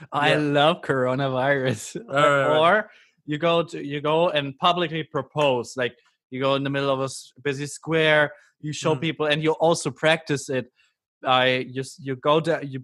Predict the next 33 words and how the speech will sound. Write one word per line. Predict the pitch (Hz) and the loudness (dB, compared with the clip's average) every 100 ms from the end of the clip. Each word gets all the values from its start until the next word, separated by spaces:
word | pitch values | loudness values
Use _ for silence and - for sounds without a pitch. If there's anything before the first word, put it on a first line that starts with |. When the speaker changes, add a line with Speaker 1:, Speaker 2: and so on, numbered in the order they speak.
| - | 0
Speaker 1:
bend | 160 185 | 2 2
down, | 170 151 147 147 127 | 2 4 2 0 -8
you | |
spread | 135 - 160 160 | -10 0 2 2
your | 156 | 0
ass | 147 147 156 - | 2 2 2 -2
cheeks, | - 151 139 - - _ _ _ _ 139 | -6 -4 -4 -8 -18 _ _ _ _ -4
and | 139 | -2
you | 135 135 - _ _ _ - | -2 -6 -8 _ _ _ -10
kiss | 180 170 - - _ _ _ - | -2 -2 -2 -12 _ _ _ -10
with, | 143 147 | -2 -2
like, | 143 139 135 | 0 -4 -4
you | 131 | -12
push | - 165 151 | -2 -2 0
your | 135 | -4
assholes | 139 147 147 139 131 - | 0 0 0 -4 -6 -8
together | 147 127 117 113 113 | -10 -6 -6 -6 -12
because | 123 139 - | -12 -12 -6
that | 135 131 | -4 -2
way | 135 | -4
you | 135 | -4
can | 139 131 | -8 -6
kiss | 147 139 143 | -4 -4 -4
<laughs> | |
without, | 123 - 160 - 147 - - 233 - | -6 -2 -2 0 -2 -2 -16 -16 -4
Speaker 2:
<laughs> | - 160 190 | -4 -2 0
Any | 165 | 2
Speaker 1:
without | 165 143 | 2 2
Speaker 2:
contact, | 135 139 | 0 0
Speaker 1:
spreading | 143 151 143 | 0 2 0
Speaker 2:
yeah. | 135 | -2
Speaker 1:
the | 135 | -2
virus. | 123 131 135 131 127 - | -2 0 0 -2 -4 -8